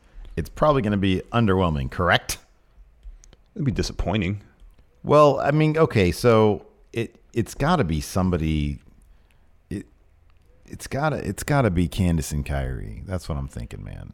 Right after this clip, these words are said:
Speaker 1: It's gotta be Candice LeRae. They've been talking about her call-up for a little while now.
Speaker 2: I know. I know. I feel like it's gonna be Sky Pirates, though, 'cause they, their chemistry is awesome.
Speaker 1: I agree.
Speaker 2: Uh, Dylan, can post show be a botch talking episode?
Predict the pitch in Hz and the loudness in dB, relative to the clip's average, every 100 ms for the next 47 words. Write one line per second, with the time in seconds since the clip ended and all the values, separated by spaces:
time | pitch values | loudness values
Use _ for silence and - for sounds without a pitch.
0 | - - - 80 69 64 60 - - - | -20 -20 -12 -10 -8 -10 -10 -10 -12 -14
1 | 50 50 50 - - _ _ _ _ _ | -14 -14 -16 -18 -20 _ _ _ _ _
2 | - - - 269 262 82 73 73 - 55 | -10 -6 -2 0 2 2 2 -2 -6 -8
3 | 53 - 53 57 55 - 104 120 - 117 | -8 -10 -10 -10 -10 -12 -12 -4 2 4
4 | 87 80 78 76 - - 113 92 85 85 | 4 2 0 -4 -10 0 2 4 4 2
5 | 104 87 82 78 - 78 - - - 85 | 2 2 0 -2 -4 -2 -2 -4 -6 -8
6 | - 92 107 101 107 95 - - - - | -4 2 4 4 2 2 -2 -4 -8 -8
7 | - - - - - - _ _ - - | -4 -4 -4 -12 -18 -20 _ _ -20 -20
8 | - _ - 87 101 78 73 90 82 85 | -20 _ -18 -12 -10 -10 -8 -6 -2 4
9 | 92 87 80 85 131 135 113 110 98 90 | 6 6 4 6 8 10 8 6 2 4
10 | - 127 - 120 110 107 101 98 85 80 | 6 6 4 6 8 8 6 6 6 2
11 | - 107 117 - - - 92 - 82 - | 4 6 6 2 -2 2 2 2 -4 -2
12 | 90 - - - - | -2 -4 -4 -6 -6